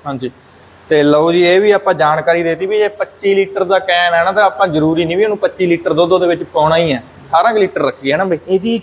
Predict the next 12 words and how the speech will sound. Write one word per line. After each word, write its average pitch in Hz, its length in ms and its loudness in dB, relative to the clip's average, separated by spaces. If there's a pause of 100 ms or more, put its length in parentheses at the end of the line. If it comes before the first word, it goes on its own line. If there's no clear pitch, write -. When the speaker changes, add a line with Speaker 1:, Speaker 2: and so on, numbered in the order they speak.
(120)
Speaker 2:
ਚੰਗੀ 196 360 2
ਲਾਈਫ 180 260 2
ਦੇ 196 100 4
ਲਈ 185 240 2
ਬਸ 170 220 -2
ਤਿੰਨ 190 260 -2
ਚੀਜ਼ਾਂ 185 300 -4
ਦਾ 190 60 0
ਮੇਨ 170 220 -6
ਧਿਆਨ 165 240 0
ਰੱਖੋ 156 240 2
ਜੀ। 175 180 -6